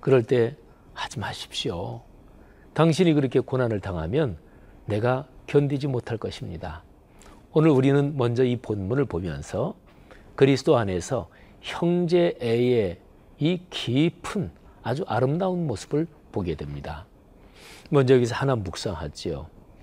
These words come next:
여러분, 오늘 여기에서 사도 바울과 두로에 있는 제자들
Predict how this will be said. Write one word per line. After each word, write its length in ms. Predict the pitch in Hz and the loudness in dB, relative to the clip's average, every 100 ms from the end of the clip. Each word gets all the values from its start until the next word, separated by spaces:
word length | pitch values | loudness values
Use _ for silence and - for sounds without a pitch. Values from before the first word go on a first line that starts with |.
| - - | -20 -4
여러분, 440 | 120 76 90 175 - - - - - - | -2 -2 -2 -4 -6 -18 -20 -20 -20 -2
오늘 220 | 151 160 160 | 4 6 8
여기에서 580 | 135 135 123 151 107 - - | 6 4 2 0 -4 -8 -14
사도 320 | - 156 151 | -4 0 2
바울과 680 | 117 117 120 110 87 135 - - - - - | 2 2 2 -2 -4 -4 -10 -20 -20 -20 -6
두로에 480 | - 127 139 143 147 | 0 4 6 6 4
있는 320 | 175 202 180 | 2 -2 -2
제자들 640 | - 120 101 85 - - | -2 -2 -2 -6 -10 -12